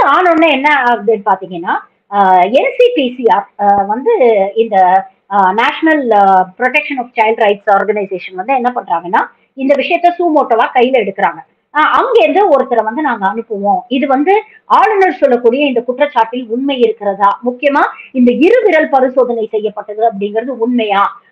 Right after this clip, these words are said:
அப்படிங்கிற கேள்வியை வந்து, ஆ, நமக்கு விடை தெரியணும் அப்படின்ட்டு அங்க இருந்து ஒரு ஆள், அவ-, அவர் ஒருத்தரை அனுப்புறாங்க, அவங்களுடைய ரெப்ரசன்டேட்டிவ். இந்த என் சி பி, பி சி ஆர் ரெப்ரசன்டேட்டிவ் யாருன்னு பாத்தீங்கன்னா டாக்டர் ஆர் ஜி ஆனந்த்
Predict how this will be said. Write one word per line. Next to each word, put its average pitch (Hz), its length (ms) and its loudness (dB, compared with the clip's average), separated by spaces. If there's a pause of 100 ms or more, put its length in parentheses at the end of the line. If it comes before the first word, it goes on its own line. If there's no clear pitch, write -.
(140)
அப்படிங்கிற 254 760 2
கேள்வியை 269 440 2
வந்து, 202 360 -4 (240)
ஆ, 208 240 2
நமக்கு 208 300 -4
விடை 320 280 2
தெரியணும் 202 380 -2
அப்படின்ட்டு 220 280 -10
அங்க 254 240 -2
இருந்து 302 140 -2
ஒரு 247 100 2
ஆள், 214 280 0
அவ-, 233 240 2
அவர் 240 200 2
ஒருத்தரை 247 520 0
அனுப்புறாங்க, 226 380 -4 (100)
அவங்களுடைய 226 440 -4
ரெப்ரசன்டேட்டிவ். 214 640 -8 (440)
இந்த 285 180 4
என் 415 140 -2
சி 554 180 2
பி, 415 140 6 (260)
பி 330 200 0
சி 330 80 -2
ஆர் 254 280 2
ரெப்ரசன்டேட்டிவ் 269 500 -4
யாருன்னு 240 460 0
பாத்தீங்கன்னா 175 400 -6 (420)
டாக்டர் 311 460 0
ஆர் 294 360 0
ஜி 294 320 0
ஆனந்த் 233 520 0